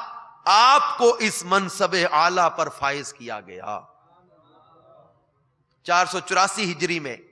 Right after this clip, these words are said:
वजीर निजामुल मलक ने मदरसा निजामिया बगदाद के शेखुल जामिया का, यानी वाइस चांसलर का ओहदा आपको पेश किया,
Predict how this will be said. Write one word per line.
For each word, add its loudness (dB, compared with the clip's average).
वजीर -6
निजामुल -2
मलक -4
ने -6
मदरसा -4
निजामिया -4
बगदाद 0
के -6
शेखुल -4
जामिया -2
का, 0
यानी -6
वाइस 0
चांसलर -4
का 0
ओहदा 2
आपको 2
पेश -8
किया, -10